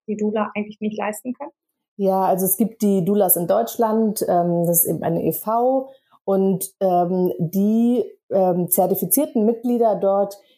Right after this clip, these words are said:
Speaker 2: die können eben, äh, quasi,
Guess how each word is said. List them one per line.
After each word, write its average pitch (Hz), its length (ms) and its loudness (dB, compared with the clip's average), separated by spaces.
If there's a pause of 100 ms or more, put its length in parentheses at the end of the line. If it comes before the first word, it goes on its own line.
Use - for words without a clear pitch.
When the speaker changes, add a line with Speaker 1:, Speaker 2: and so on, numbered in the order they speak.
(160)
Speaker 2:
die 202 160 2
können 190 480 0
eben, 180 760 2
äh, 160 320 0
quasi, 170 760 0